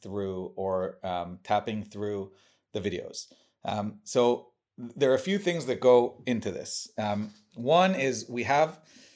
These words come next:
a bunch of different video layouts. Um, so instead of, today, I think the standard, uh, way to display video is, um,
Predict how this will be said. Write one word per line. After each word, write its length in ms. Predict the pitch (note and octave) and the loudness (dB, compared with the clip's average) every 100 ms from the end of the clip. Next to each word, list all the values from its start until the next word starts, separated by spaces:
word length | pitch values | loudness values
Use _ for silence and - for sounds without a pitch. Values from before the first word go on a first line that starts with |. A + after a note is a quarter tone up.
| _ _ _ _ _ | _ _ _ _ _
a 60 | B2 | 2
bunch 220 | D#3 D#3+ | 4 4
of 100 | D3+ | 2
different 320 | D3 D#3 C3 | 2 0 -6
video 340 | A2 B2+ A#2+ G2+ | -2 0 2 2
layouts. 720 | G2+ F#2 - - - - - G2 | 0 0 -4 -6 -8 -8 -8 -8
Um, 220 | G2 G2 | -6 -4
so 160 | B2 | -2
instead 380 | A#2 A2 - C#3+ | -2 0 4 4
of, 180 | D3 D3 | 4 0
today, 380 | C3+ C3 D3 D3 | -2 2 4 4
I 40 | |
think 280 | C3+ B2+ A#2+ | 0 -4 -4
the 80 | A2+ | -6
standard, 720 | - C3 D3 D#3 D3+ D3 - | -4 -2 0 2 2 2 -4
uh, 160 | - A2+ A2 | -6 -6 -2
way 180 | A#2 | -2
to 120 | A2+ G#2+ | -2 -4
display 400 | G#2 - A2 G2+ | -8 -6 -4 -4
video 520 | A2+ A#2+ A#2 A#2 A#2 | -4 -4 -2 -2 -2
is, 520 | G#2 G2+ G2 F#2 - - | -4 -6 -6 -8 -12 -8
um, 320 | G2 F#2 F#2 | -6 -6 -8